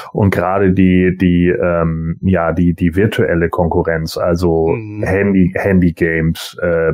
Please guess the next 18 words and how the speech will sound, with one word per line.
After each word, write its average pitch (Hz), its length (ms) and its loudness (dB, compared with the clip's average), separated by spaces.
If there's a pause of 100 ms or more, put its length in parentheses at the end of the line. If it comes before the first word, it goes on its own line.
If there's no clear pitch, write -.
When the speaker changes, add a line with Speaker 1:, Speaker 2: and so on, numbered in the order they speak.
Speaker 1:
PlayStation, 87 720 0 (160)
Xbox, - 720 -6 (640)
äh, 95 360 2
Nintendo 92 500 2
Switch 92 640 -2
und, 87 360 -2
äh, 87 200 -2
jetzt 85 240 -2
kommen 95 180 0
ja 87 80 0
schon 90 160 2
wieder 90 200 2
die 87 140 0
nächsten 90 380 0
Generationen 82 800 0
und 85 140 0
so, 95 360 0
ähm, 85 460 2